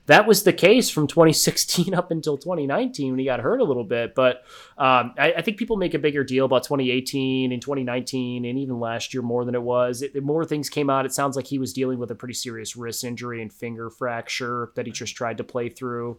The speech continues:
sixty games. That makes sense. So I could see why that would make, you know, be, be, you know, basically not be able to hit the ball very hard if it hurts every time you're swinging. Um, that's a,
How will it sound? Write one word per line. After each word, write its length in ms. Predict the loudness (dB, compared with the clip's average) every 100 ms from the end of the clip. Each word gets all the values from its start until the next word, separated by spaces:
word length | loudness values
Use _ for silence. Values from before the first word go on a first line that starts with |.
| _ -12
sixty 320 | -10 -8 -8
games. 320 | -6 -6 -6
That 140 | -8 -8
makes 220 | -8 -8
sense. 420 | -6 -4 -4 -6
So 440 | -6 -2 0 0 -4 -20 -20 -20 _
I 80 | -4
could 140 | -4 -2
see 140 | 4
why 200 | 6 8
that 200 | 6 4
would 120 | 0
make, 340 | -2 -4 -6 _ -8
you 160 | -6
know, 160 | -6 -8 _ _ -20 -18
be, 120 | -14 -14 _ _ _ -14
be, 220 | -12 -12 _
you 100 | -14 -12
know, 60 | -10
basically 360 | -8 -6 -6 -4
not 220 | 0 0
be 60 | 0
able 120 | -2
to 60 | -4
hit 100 | -4
the 60 |
ball 200 | -2 0
very 160 | -2 -2
hard 180 | -4 -6
if 60 |
it 40 | -8
hurts 220 | -8 -8
every 160 | -10 -8
time 220 | -8 -8
you're 80 | -10
swinging. 600 | -8 -6 -6 -8 -10 -12
Um, 360 | -8 -8 -8 -10 -12
that's 240 | -12 -10
a, 240 | -10 -10